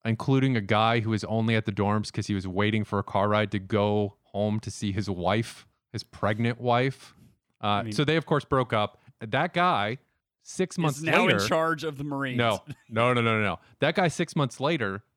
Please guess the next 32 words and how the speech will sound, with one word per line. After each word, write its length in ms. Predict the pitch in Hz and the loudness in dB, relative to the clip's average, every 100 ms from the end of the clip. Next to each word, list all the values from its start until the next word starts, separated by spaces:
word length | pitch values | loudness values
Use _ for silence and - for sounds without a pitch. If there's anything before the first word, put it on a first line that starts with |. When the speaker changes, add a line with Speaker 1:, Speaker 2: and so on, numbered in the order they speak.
| - | -2
Speaker 1:
got 240 | 110 110 | 0 0
in 140 | 113 110 | -2 -2
a 80 | 123 | 0
bunch 260 | 131 151 | 0 0
more 120 | 143 | 0
trouble, 520 | 117 - 135 104 95 - _ - | 0 2 2 2 -2 -6 _ 0
uh, 160 | 98 | 0
broke 320 | 98 120 135 | 2 2 2
a 40 | 127 | 0
bunch 280 | 120 120 113 | 0 0 -2
of 60 | |
shit 200 | - 117 | -2 0
at 140 | 110 - | 0 -2
the 60 | |
dorms 360 | 98 101 107 98 | -2 -2 -2 -4
after 220 | 98 101 | -6 -8
he 80 | 98 | -4
got 180 | 95 90 | -4 -4
drunk. 360 | 104 98 92 _ _ _ | -4 -4 -6 _ _ _
So 180 | - 117 | -4 0
they 160 | 110 | 0
started 440 | 104 - 131 139 120 | -2 0 2 2 0
out 240 | 123 - | -2 0
processing 540 | 123 131 120 101 98 | 0 0 0 -6 -6
him. 100 | 92 92 | -6 -6
They 80 | |
start-, 300 | 107 185 156 | -2 -2 0
they 100 | - | -2
kicked 220 | 135 196 123 | -2 -2 0
him 100 | 107 | -2
out, 200 | 80 - | -2 -6
right? 300 | 110 110 113 | -2 0 -2